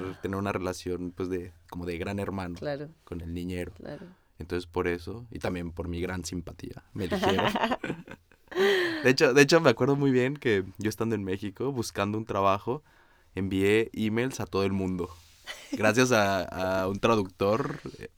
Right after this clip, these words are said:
Speaker 1: una pla-,
Speaker 2: Ah,
Speaker 1: a un
Speaker 2: ¿sí?
Speaker 1: traductor en línea, podía,
Speaker 2: Tradujiste tus emails, sí.
Speaker 1: podías escribir en sueco, en francés,
Speaker 2: <laughs>
Speaker 1: en,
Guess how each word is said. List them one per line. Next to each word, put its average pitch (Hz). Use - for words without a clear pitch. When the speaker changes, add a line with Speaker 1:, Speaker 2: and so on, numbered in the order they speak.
Speaker 1:
una -
pla-, 104
Speaker 2:
Ah, -
Speaker 1:
a -
un -
Speaker 2:
¿sí? 339
Speaker 1:
traductor 123
en 123
línea, 131
podía, 98
Speaker 2:
Tradujiste 120
tus 175
emails, 175
sí. 175
Speaker 1:
podías 104
escribir 98
en 98
sueco, 90
en 85
francés, 85
Speaker 2:
<laughs> -
Speaker 1:
en, 82